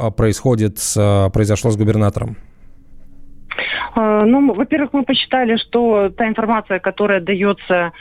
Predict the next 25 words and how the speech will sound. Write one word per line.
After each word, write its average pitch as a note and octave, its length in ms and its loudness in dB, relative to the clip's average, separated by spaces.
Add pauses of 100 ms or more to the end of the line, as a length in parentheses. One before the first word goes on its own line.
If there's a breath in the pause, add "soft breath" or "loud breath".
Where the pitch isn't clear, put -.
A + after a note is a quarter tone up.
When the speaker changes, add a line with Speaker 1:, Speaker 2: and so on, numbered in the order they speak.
(340 loud breath)
Speaker 2:
э, F3 420 2 (380)
э, F3 680 2 (100)
правоохранительными A3+ 760 2
органами E3 760 2
на, F#3 680 0 (440 loud breath)
э, F3+ 240 2
федеральных A3+ 520 2
сми, A3 260 4
на G#3 120 4
разных G3 300 0
федеральных F#3+ 460 -2
каналах, G3+ 560 0
э, E3+ 260 2
люди F#3+ 460 2
следят G#3 320 -2
за G3 80 -2
этим, F#3 240 -4
мониторят. F#3 580 0
Ну, B3 180 0
какой B3+ 300 0
смысл A3+ 380 2
ее G3+ 120 2
дублировать? G3 460 -2
Ничего A#3 320 0
нового B3+ 500 0